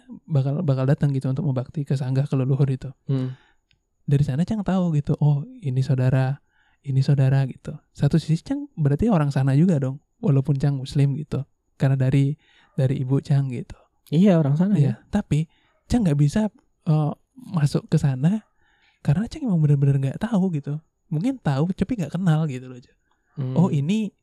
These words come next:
Speaker 1: adiknya ibu Cang gitu. Oh, tahu namanya, sebatas say hi. Tapi untuk sebatas yang,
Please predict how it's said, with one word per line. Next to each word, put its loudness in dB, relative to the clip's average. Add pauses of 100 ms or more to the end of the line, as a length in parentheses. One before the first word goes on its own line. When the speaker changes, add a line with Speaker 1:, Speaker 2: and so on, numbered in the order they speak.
(240)
Speaker 1:
adiknya 0
ibu 2
Cang 2
gitu. -6
Oh, 2
tahu -2
namanya, 0
sebatas -2
say 0
hi. -4 (460)
Tapi -2
untuk -2
sebatas -2
yang, -4